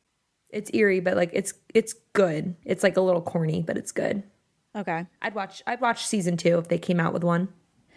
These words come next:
Speaker 2: I'm kind of into these whole, like, one season things, but then I always want more.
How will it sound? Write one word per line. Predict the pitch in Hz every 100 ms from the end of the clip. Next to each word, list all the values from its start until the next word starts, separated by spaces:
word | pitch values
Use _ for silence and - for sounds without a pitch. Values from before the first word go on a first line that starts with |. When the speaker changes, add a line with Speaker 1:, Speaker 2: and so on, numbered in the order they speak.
| - - -
Speaker 2:
I'm | 254
kind | 254 233 269
of | 302
into | 254 277
these | 226 208
whole, | 220 202
like, | 190 180
one | 180 180
season | 175 180 175 196
things, | 247 247
but | 208
then | 190
I | 185
always | 170 175
want | 170 156
more. | 165 160 - 104